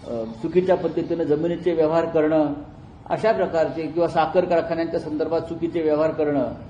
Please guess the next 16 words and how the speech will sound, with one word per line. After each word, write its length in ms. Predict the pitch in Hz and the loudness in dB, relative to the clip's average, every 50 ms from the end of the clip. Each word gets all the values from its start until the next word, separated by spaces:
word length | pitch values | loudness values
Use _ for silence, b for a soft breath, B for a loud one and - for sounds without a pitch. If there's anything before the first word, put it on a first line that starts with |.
| - - - - - - - - - | -18 -18 -20 -20 -20 -20 -14 -8 -6
त्याच्यामुळे 480 | 107 107 - 160 165 180 202 233 214 | -6 -4 -2 -2 0 0 2 2 2
यांच्यावरती 480 | 170 151 151 - 208 202 208 208 208 214 | 2 0 0 2 2 2 2 2 0 -2
अशा 200 | 196 180 190 220 | -2 -2 -2 -4
प्रकारचे 420 | 208 214 208 214 214 214 - 226 | -4 -2 -2 -2 -4 -2 -2 -6
दबाव 400 | 196 180 208 208 202 233 233 208 | -4 0 0 0 2 2 2 2
आहे. 180 | 175 156 147 143 151 - - - - - - - - - - - - - - - - - - | 0 -2 -4 -6 -10 -14 -18 -20 -20 -20 -20 -20 -20 -20 -20 -20 -20 -20 -20 -20 -16 -6 -4
त्यांच्या 320 | 127 120 120 - 202 202 | -2 -2 0 0 0 0
पक्षामध्ये 580 | 202 185 165 - - 180 160 156 151 147 190 185 | 0 0 -4 -2 -2 -2 -2 0 0 0 0 0
नव्वद 300 | 175 151 139 147 170 170 - - | 0 0 0 0 0 -2 -2 -6
टक्के 260 | 175 - - 180 156 | -6 -4 -4 0 0
लोक 240 | 139 123 - - 117 | 0 0 0 -4 -6
हे 140 | 127 156 | -6 -6
सरंजामदार 640 | 160 - 147 143 147 156 175 185 180 180 180 190 190 | -4 -2 -2 0 0 2 2 0 0 0 0 0 0
आणि 120 | 202 208 214 | 0 0 0
वतनदारच 580 | 202 190 185 226 226 220 233 226 226 220 196 | 0 0 0 -2 2 4 6 6 6 6 4
आहेत, 180 | 196 170 165 | 2 2 0